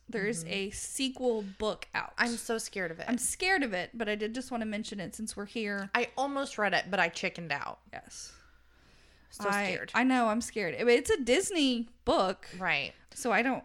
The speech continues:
Speaker 1: I don't know what it's gonna be ab-, about.
Speaker 2: Well,
Speaker 1: It's a
Speaker 2: probably what the stupid new sequel's gonna be about.
Speaker 1: Well, I know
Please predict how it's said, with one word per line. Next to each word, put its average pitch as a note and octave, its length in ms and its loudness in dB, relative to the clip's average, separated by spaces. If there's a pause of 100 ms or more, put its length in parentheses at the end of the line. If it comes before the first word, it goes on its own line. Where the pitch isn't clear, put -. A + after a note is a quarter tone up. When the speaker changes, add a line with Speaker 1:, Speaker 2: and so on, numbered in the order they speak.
Speaker 1:
I A#3 60 4
don't C4 160 4
know B3 120 6
what B3 140 6
it's A#3+ 140 2
gonna A#3 200 -2
be A3 160 -2
ab-, G3 220 -8 (180)
about. G3 520 2
Speaker 2:
Well, G#3 100 -2
Speaker 1:
It's G3 60 0
a B3+ 60 -4
Speaker 2:
probably C4 560 4
what F#3 400 0
the - 240 2
stupid G#3 720 2
new F#3+ 260 2
sequel's - 600 0
gonna D#3 240 0
be D#3 160 -6
about. C#3 240 2
Speaker 1:
Well, B3 160 6
I C4 100 6
know D#4 200 4